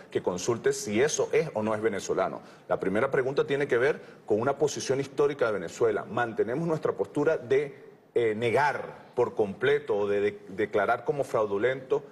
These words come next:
el laudo arbitral. Eso es una pregunta que se le está haciendo. La segunda pregunta tiene que ver con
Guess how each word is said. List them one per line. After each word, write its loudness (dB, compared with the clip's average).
el 0
laudo 2
arbitral. -2
Eso 0
es -2
una -2
pregunta 0
que -6
se -4
le -2
está -8
haciendo. 0
La 2
segunda 0
pregunta 0
tiene -4
que 2
ver 2
con 0